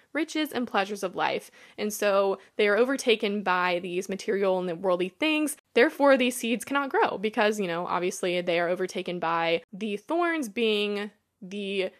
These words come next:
cares and riches and pleasures of life. So then I will move into verse fifteen, which says,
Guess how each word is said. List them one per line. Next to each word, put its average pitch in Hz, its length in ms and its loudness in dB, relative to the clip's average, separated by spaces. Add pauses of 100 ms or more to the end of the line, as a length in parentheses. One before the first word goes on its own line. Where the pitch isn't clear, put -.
cares 285 520 -2
and 214 240 -4
riches 226 280 -2
and 208 120 -6
pleasures 190 320 -6
of 185 100 -12
life. - 280 -10 (200)
So 240 240 2
then 262 480 0
I 220 80 -2
will 220 140 2
move 320 340 2
into 269 520 -2
verse 214 340 0
fifteen, 240 720 -2 (120)
which 233 320 0
says, 190 640 -2